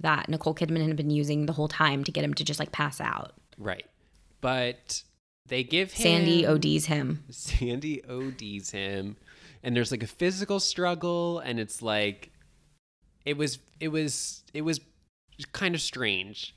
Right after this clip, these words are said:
Speaker 2: Or they seemed a little bit confused whether they killed him or if, if he, like, hit himself or something like that. But he's, he's down.
Speaker 1: Yeah, no, they, uh, he's done. And then they have the bright idea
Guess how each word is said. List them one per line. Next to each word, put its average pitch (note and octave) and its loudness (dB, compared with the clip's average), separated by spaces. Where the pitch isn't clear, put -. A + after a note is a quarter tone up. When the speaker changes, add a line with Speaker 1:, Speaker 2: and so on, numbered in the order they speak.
Speaker 2:
Or C3+ 0
they F3+ 2
seemed G#3+ 0
a E3+ 2
little D#3 2
bit C#3 -2
confused B2 -4
whether G2+ -4
they G#2+ 0
killed C3 -8
him C3+ -6
or G#2+ 0
if, G#2 0
if A2+ -8
he, G#2 -6
like, F#2+ -2
hit B2+ -4
himself A2+ -2
or A#2 -8
something A2+ -8
like G#2+ -6
that. G2+ -6
But G#2+ -6
he's, D#3+ -8
he's E3 -8
down. G2+ -6
Speaker 1:
Yeah, - 0
no, B2+ -4
they, D#3 2
uh, D#3 4
he's F#3 2
done. D3+ 2
And E3 0
then D#3+ 2
they F3+ 0
have E3 2
the E3+ -2
bright G3 -2
idea G3+ 0